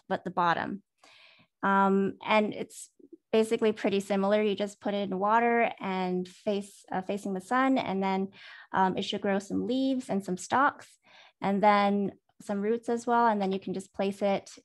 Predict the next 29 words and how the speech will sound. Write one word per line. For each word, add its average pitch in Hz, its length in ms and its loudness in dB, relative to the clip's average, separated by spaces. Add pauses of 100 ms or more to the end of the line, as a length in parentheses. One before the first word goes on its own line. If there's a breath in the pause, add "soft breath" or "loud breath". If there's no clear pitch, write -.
um, 185 480 -2 (280)
in 190 100 -2
the 196 80 -2
soil 220 540 2 (360)
in 185 240 -4
late 185 200 -6
spring 196 300 -6
and, 135 180 -6 (100)
or 185 140 -2
summer 196 420 -4 (480 loud breath)
in 190 140 -2
full 190 240 0
sun, 190 480 -2
water 180 340 0
it - 60 -4
regularly, 202 640 -2
and 175 200 0
you 185 60 2
should 190 180 -6
be - 120 -2
able 175 160 -2
to 220 120 -8
harvest 202 440 -4
it. 262 80 -6
I 208 80 4
haven't 240 380 2
done 196 240 2
this, 262 260 2
so, 196 240 4